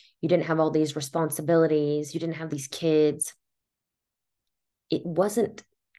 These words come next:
it wasn't as good as you think it was. It was great, but when we think about the past and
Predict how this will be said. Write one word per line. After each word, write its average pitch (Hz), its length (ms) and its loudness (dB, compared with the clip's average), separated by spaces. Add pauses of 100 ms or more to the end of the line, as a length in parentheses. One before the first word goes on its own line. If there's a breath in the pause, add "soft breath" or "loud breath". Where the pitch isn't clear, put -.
(640)
it 180 120 -2
wasn't 254 320 4
as 196 120 2
good 165 260 4
as 139 160 0
you 139 100 -2
think 135 240 0
it 120 80 -8
was. - 480 -14 (680)
It 196 120 6
was 185 160 4
great, 151 680 2 (340)
but 143 320 2
when 165 140 2
we 131 320 0 (580)
think 208 220 0
about 190 240 -2
the 180 60 -2
past 180 540 -4
and 147 300 0